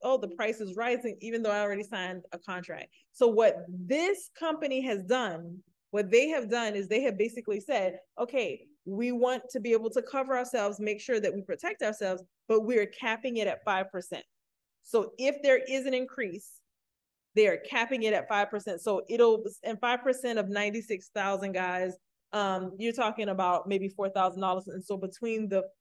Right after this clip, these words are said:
the four investors, that's like one payment, basically, okay? So, um, it's a, it's a really good deal. Um, and as we said, the anticipation, the anticipated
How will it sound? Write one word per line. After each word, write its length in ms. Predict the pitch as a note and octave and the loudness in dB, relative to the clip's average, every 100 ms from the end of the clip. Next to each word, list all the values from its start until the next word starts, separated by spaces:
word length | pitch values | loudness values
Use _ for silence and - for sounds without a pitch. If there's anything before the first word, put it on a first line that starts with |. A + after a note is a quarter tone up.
| - | -8
the 100 | F#3+ F#3 | -8 -4
four 380 | G3+ G3+ G#3 G3 _ - | -2 -2 -4 -8 _ -6
investors, 480 | F#3+ G3+ G#3 G#3 G3+ | 0 2 2 0 0
that's 160 | G3 | 0
like 120 | G#3 | 0
one 260 | F3 G3 F#3+ | 0 0 -2
payment, 460 | F#3+ G3 F3 E3 F3 | -2 -6 -6 -8 -8
basically, 560 | E3+ E3 E3 - - - - | -8 -8 -10 -10 -12 -12 -14
okay? 300 | F#3 F#3+ F#3 F#3+ - _ _ | -6 -4 -4 -6 -14 _ _
So, 540 | - B3+ G#3 G3 G#3 F#3 _ _ _ _ _ _ - - | 2 6 6 4 -2 -10 _ _ _ _ _ _ -12 -2
um, 340 | A3 G#3+ G3 A#3 | 2 2 0 -2
it's 160 | A3+ | 0
a, 40 | A#3+ A3 | -2 0
it's 160 | A3+ A3+ | 0 0
a 80 | |
really 220 | G#3 A#3+ A#3 | 2 2 4
good 200 | A3+ G3+ | 2 2
deal. 460 | G3 F#3 F3+ F#3 _ _ _ | 0 0 -2 -8 _ _ _
Um, 240 | G3+ G3 F#3+ | -2 -2 0
and 140 | G#3 | 0
as 180 | A3 A3+ | 2 0
we 140 | A3+ A#3+ | -2 -6
said, 420 | - A3 G3+ F#3+ | 2 4 4 2
the 80 | G3 | -2
anticipation, 1160 | F#3+ A3+ A3 B3 A3+ G3+ G#3+ A3 G3+ G3 G3 - | -2 -6 -6 -4 0 0 0 -4 -4 -4 -8 -4
the 140 | G#3 - | -4 0
anticipated 1000 | G#3+ G#3 C#4+ D4 D#4 C4 G#3 G3 F#3+ | -2 -2 -4 -4 -4 0 2 2 0